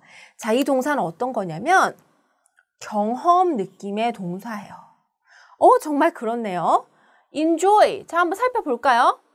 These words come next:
즐기다라는 거예요. 즐기는 거는 내가 뭔가를 해봐야 그것이 즐기는지 안 즐기는지 알 수 있겠죠. 그래서 어, 경험 느낌의 동사 맞네요. 자, finish, give up,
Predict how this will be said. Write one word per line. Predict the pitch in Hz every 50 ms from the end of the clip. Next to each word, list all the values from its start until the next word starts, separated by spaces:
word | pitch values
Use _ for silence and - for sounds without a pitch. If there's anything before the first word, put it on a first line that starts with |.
| _
즐기다라는 | - - - 294 339 349 370 427 415 440 440 415 320 262 247 254 247
거예요. | 226 196 185 202 202 269 330 254 180 - - _ _ _ _ _ _ _ _ _ _ _ _ _ _ _ _ _ _ _ _ _ _ _
즐기는 | - - 311 330 349 339 359 427 427 403 370
거는 | 302 294 294 294 277 214
내가 | 196 190 190 269 254
뭔가를 | 185 196 208 220 254 285 -
해봐야 | - 571 571 605 622 571 508 480 -
그것이 | - 247 202 233 226 233 214
즐기는지 | 214 - - 220 220 208 240 320 311 311 285 233 254
안 | - - 190 196
즐기는지 | 208 233 214 214 208 196
알 | 185 - 147
수 | 165 - 262
있겠죠. | - - 175 - _ - 262 226 - - _ _ _ - - - _ _ _
그래서 | - 330 339 339 -
어, | 359 381
경험 | 381 - 277 262 254 339 440 453 311
느낌의 | 285 - - 254 262 247 -
동사 | 220 208 220 247 233
맞네요. | 196 180 202 208 233 262 226 175 170 208 294 403 508 - _ _ _ _ _ _ _ _ _ _
자, | - 392 381 370 311 233 190 214 -
finish, | - 392 427 453 427 339 247 - - -
give | 294 320 311 339
up, | 349 320